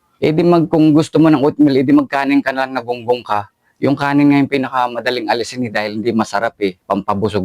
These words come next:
lang eh. Tapos doon ka pa nahihirapan. Kasi pan-, kaya ka nahihirapan dahil hinahanapan mo siya ng kapalit, di ba? Paano ka makamove on, hinahanapan mo ng kapalit? Ang kainin mo yung mga pwede kagaya nito.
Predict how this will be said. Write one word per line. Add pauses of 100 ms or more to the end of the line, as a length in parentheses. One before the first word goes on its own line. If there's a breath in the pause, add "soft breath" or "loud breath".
lang
eh. (280 loud breath)
Tapos
doon
ka
pa
nahihirapan. (320 loud breath)
Kasi
pan-,
kaya
ka
nahihirapan (480)
dahil
hinahanapan
mo
siya
ng
kapalit, (160)
di
ba? (400)
Paano
ka
makamove
on,
hinahanapan
mo
ng
kapalit?
Ang
kainin
mo
yung
mga
pwede
kagaya
nito.